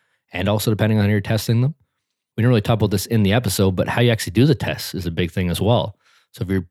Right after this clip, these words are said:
pulling test data from literature sources, you need to really dig in and say, did they, you know, follow A S T M E twelve twenty-six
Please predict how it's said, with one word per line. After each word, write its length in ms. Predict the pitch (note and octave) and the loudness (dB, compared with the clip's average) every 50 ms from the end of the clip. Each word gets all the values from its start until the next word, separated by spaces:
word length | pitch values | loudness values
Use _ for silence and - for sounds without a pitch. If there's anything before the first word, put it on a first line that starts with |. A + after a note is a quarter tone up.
| _ _ - | _ _ -6
pulling 320 | - - D3 C#3 B2+ A2 | -2 0 2 2 2 2
test 280 | - - A2+ G#2 - - | 0 -2 -2 -4 -2 -2
data 200 | A#2 G#2 F#2+ F#2+ | -2 0 0 -2
from 360 | - - G#2 F#2 F2 F2+ F#2 | -4 -4 -4 -2 -2 0 2
literature 640 | G#2 B2+ C3 - - - G2 F2 F2+ F2+ G2 F#2+ - _ _ _ | 2 2 2 0 0 -2 0 0 -2 -2 -4 -8 -10 _ _ _
sources, 640 | - - - - A#2 - - - - F#2+ F2+ F2 - - _ _ _ _ _ _ _ _ | -10 -6 -4 0 0 0 0 0 -2 -2 -4 -4 -6 -10 _ _ _ _ _ _ _ _
you 80 | - A#2 | -2 0
need 40 | B2+ | 2
to 40 | C3 | 4
really 160 | B2 A2 G2 | 4 4 4
dig 160 | F2+ G#2+ G2+ | 2 2 2
in 60 | G#2 G2+ | 2 0
and 80 | F#2+ | 0
say, 120 | - G2+ F#2 | 0 -2 -2
did 260 | F2 G#2 A#2 B2+ B2 | 2 2 2 2 4
they, 360 | B2 A2+ A2+ A2+ G#2+ - - _ - | 2 2 4 4 2 0 -4 _ -6
you 80 | G#2+ | -2
know, 140 | F#2+ G2+ G2+ | -2 -2 -2
follow 360 | - - G#2 G2+ G#2 G#2+ G2+ | -2 0 0 2 2 2 2
A 120 | - F#2+ G#2 | 2 2 0
S 120 | F#2+ - | 0 -2
T 200 | - - A2 G#2 | -2 -2 0 2
M 180 | G#2 G2+ F#2+ F#2 | 2 2 2 2
E 140 | G#2 G2+ | 0 0
twelve 320 | G2 - - A2+ G2 F#2 - | 0 2 2 2 2 0 0
twenty-six 720 | - A2+ F#2 E2+ - - - D#3+ D#3 - - - - - | 0 0 0 0 -2 0 0 0 0 0 -4 -10 -10 -12